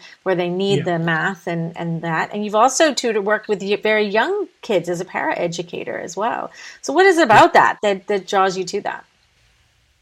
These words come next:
Speaker 2: I think we, we get to a point in our lives where we ask ourselves how we're doing and, uh,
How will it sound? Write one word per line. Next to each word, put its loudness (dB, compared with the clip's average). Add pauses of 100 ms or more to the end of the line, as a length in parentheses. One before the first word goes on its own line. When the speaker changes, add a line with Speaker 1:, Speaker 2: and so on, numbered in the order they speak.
(1000)
Speaker 2:
I 0
think 0
we, 0
we 0
get -4
to -2
a -2
point -4
in -8
our -2
lives 0 (100)
where 0
we -2 (100)
ask -10
ourselves -2 (140)
how 0
we're -4
doing -2
and, -4
uh, -2